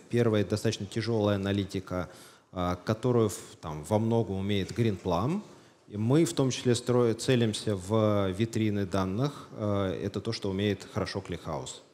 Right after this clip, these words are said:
А мы, наверное, по сравнению с ClickHouse здесь хотим брать скорее,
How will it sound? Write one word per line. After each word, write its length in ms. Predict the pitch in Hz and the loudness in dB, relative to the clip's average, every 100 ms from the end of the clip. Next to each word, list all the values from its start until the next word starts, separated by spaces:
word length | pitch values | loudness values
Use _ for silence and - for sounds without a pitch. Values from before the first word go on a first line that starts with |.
| _ _ _ _ _ | _ _ _ _ _
А 140 | 98 | -4
мы, 180 | 98 156 | 4 6
наверное, 420 | 147 131 139 127 | 6 6 6 4
по 140 | 117 113 | 2 0
сравнению 260 | 113 117 | 0 0
с 80 | 110 | 0
ClickHouse 680 | 113 110 147 143 127 110 90 | -2 0 2 2 0 -4 -2
здесь 380 | 101 113 - - | -2 -2 -4 -14
хотим 380 | - 104 - 107 | -6 -4 -2 -2
брать 340 | 90 101 107 - | 0 2 2 -2
скорее, 680 | - - 95 101 101 92 | -12 -6 -2 2 2 0